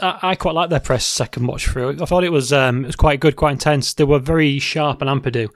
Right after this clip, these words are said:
They really, really targeted Ampadu and stopped us building through him. Uh, he had a hard time, so Ampadu was forever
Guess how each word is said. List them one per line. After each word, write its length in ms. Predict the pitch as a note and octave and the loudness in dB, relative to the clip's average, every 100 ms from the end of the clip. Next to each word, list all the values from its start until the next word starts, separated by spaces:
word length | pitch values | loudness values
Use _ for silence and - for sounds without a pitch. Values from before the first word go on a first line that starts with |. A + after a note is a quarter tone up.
| - - | -16 -8
They 80 | C3+ | -2
really, 300 | C3+ C#3 C3+ | 2 2 2
really 160 | C3+ | -2
targeted 400 | B2+ C#3+ C3 A#2 | 0 -2 -2 -4
Ampadu 240 | B2+ B2+ B2 | -6 -4 -4
and 100 | B2 | -4
stopped 300 | - B2+ - | -6 -8 -12
us 40 | |
building 320 | A#2 B2+ A#2+ | -6 -4 -4
through 220 | A2+ C3 B2 | -4 -4 -4
him. 220 | B2 A#2 _ - _ _ | -4 -6 _ -20 _ _
Uh, 140 | A#2+ | -4
he 80 | B2+ | -2
had 100 | C3 | -2
a 60 | B2 | 0
hard 180 | B2 - | -2 -2
time, 300 | C#3 C3 A#2+ | -2 0 -2
so 180 | - | 0
Ampadu 460 | B2+ B2 B2+ - B2+ | 2 2 2 2 2
was 100 | A#2+ | 2
forever 320 | - C3+ A#2+ | 2 0 0